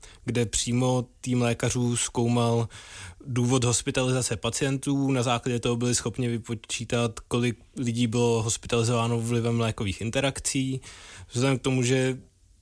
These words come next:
druhy těch interakcí byly velmi podobné těm, co jsme zjistili my, tak se to dalo převést na Českou republiku a podle toho toto přepočítat.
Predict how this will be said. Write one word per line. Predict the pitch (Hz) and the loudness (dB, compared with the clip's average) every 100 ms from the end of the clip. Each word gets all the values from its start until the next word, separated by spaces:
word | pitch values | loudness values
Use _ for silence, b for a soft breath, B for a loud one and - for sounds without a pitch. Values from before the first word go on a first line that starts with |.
| - _ | -20 _
druhy | - 139 135 139 | -12 -2 4 4
těch | 143 143 | 4 0
interakcí | 127 147 143 131 - | 0 0 -2 -2 -4
byly | 127 131 | 0 0
velmi | 123 127 135 | 0 0 0
podobné | 120 123 117 113 | 0 -2 -2 -4
těm, | - 117 | -4 -4
co | 117 | -4
jsme | - | -4
zjistili | 120 113 131 | -2 0 0
my, | 113 113 | 0 0
tak | 117 | -2
se | 123 | -2
to | 117 | 0
dalo | 120 117 | 2 0
převést | - 120 120 - | 0 0 0 0
na | 120 | -4
Českou | - 120 - 123 | -4 -4 -2 0
republiku | 113 - 113 113 123 | 0 -2 -4 -2 0
a | 107 | -2
podle | - 110 107 | -2 -4 -4
toho | 104 110 | -2 -2
toto | 113 107 113 | -2 -4 -6
přepočítat. | - 92 87 - 95 95 | -6 -6 -6 -6 -4 -4